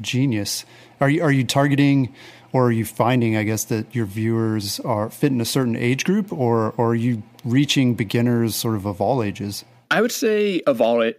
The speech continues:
Speaker 2: ages. In fact, really my, the amount of viewers I have under eighteen, i-, it's a substantial amount, but my, I think my biggest group of people is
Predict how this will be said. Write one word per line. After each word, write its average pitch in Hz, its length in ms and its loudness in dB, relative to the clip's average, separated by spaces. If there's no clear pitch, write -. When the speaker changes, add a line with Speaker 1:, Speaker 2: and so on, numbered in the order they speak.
Speaker 2:
ages. 117 540 -4
In 151 80 -2
fact, 131 460 -2
really 180 340 0
my, 131 640 0
the 131 420 0
amount 123 260 -2
of 120 400 -4
viewers 127 540 0
I 107 80 0
have 110 600 -2
under 113 640 0
eighteen, 123 580 -4
i-, - 20 -16
it's 247 500 -2
a 403 60 -4
substantial 127 680 0
amount, 107 480 0
but 127 320 2
my, 120 420 2
I - 100 0
think 170 240 -8
my 123 520 -2
biggest 139 400 0
group 127 200 -2
of 117 200 -6
people 131 500 0
is 104 500 -4